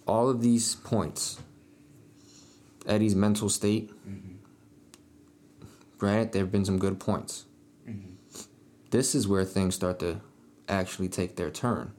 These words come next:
Speaker 1: even more.
Speaker 2: Yeah.
Speaker 1: You got slapped in the face.
Speaker 2: Mm-hmm.
Speaker 1: You attack Rey. You remove his mask.
Speaker 2: Mm-hmm.
Speaker 1: You go after his family.
Speaker 2: Mm-hmm.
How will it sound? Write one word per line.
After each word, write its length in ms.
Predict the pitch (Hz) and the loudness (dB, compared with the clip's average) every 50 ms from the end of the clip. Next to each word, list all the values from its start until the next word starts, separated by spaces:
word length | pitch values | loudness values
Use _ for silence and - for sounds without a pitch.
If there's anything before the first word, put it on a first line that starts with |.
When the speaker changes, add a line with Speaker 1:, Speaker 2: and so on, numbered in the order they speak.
| - | -8
Speaker 1:
even 260 | - - 95 92 - 90 | -4 -2 -2 -2 -2 -4
more. 420 | 85 92 107 110 92 - - - - - - | 0 0 0 0 0 -2 -6 -10 -14 -18 -18
Speaker 2:
Yeah. 120 | - - - - - - - - - - - _ _ _ - - - - - - - - _ - - _ - - - - - - _ _ _ _ _ - _ _ - _ _ _ _ _ _ _ _ _ _ _ - - - | -18 -18 -18 -20 -20 -20 -20 -20 -20 -20 -20 _ _ _ -20 -20 -20 -20 -20 -20 -20 -20 _ -20 -20 _ -20 -20 -20 -20 -20 -20 _ _ _ _ _ -20 _ _ -20 _ _ _ _ _ _ _ _ _ _ _ -20 -12 -4
Speaker 1:
You 80 | - | -2
got 80 | 95 101 | 0 0
slapped 320 | - - 107 113 117 117 | 2 2 0 0 0 0
in 60 | - 151 | 0 0
the 40 | 160 | -2
face. 540 | 156 - 113 101 101 104 104 - - - - - _ - | 0 0 2 2 2 2 0 -4 -8 -12 -16 -20 _ -14
Speaker 2:
Mm-hmm. 100 | 104 98 - - - 107 - _ _ _ _ _ _ _ _ _ _ _ _ _ _ _ _ - - _ _ _ _ - | -14 -14 -14 -16 -20 -20 -20 _ _ _ _ _ _ _ _ _ _ _ _ _ _ _ _ -20 -20 _ _ _ _ -4
Speaker 1:
You 120 | 101 95 | -2 -2
attack 400 | 95 92 - 107 98 98 104 101 | -2 0 2 2 2 2 2 0
Rey. 240 | 104 90 73 - - - - _ _ _ _ _ _ _ _ _ _ _ - | -2 -2 -2 -4 -10 -14 -20 _ _ _ _ _ _ _ _ _ _ _ -6
You 140 | 101 98 | -4 0
remove 380 | 92 95 95 98 113 127 135 123 | 0 2 4 4 4 4 2 2
his 160 | 117 101 90 | 0 0 2
mask. 480 | 92 95 92 92 - 104 - - - - _ _ | 2 0 0 -2 -6 -10 -16 -18 -20 -20 _ _
Speaker 2:
Mm-hmm. 220 | 107 107 104 107 95 98 - - _ _ _ _ _ _ _ _ _ _ _ _ _ _ _ _ _ _ _ _ _ _ _ _ _ _ _ _ _ - | -12 -12 -12 -12 -16 -18 -20 -20 _ _ _ _ _ _ _ _ _ _ _ _ _ _ _ _ _ _ _ _ _ _ _ _ _ _ _ _ _ -6
Speaker 1:
You 100 | - 98 | -6 -2
go 240 | 104 120 131 127 120 | 0 2 2 2 2
after 280 | 120 120 117 - 98 | 2 0 0 -2 -4
his 120 | 90 95 - | -4 -4 -4
family. 400 | - 92 92 87 67 57 101 - - - _ _ _ 98 | -6 -6 -6 -6 -6 -8 -12 -14 -18 -20 _ _ _ -18
Speaker 2:
Mm-hmm. 220 | 98 95 - 101 | -18 -16 -18 -18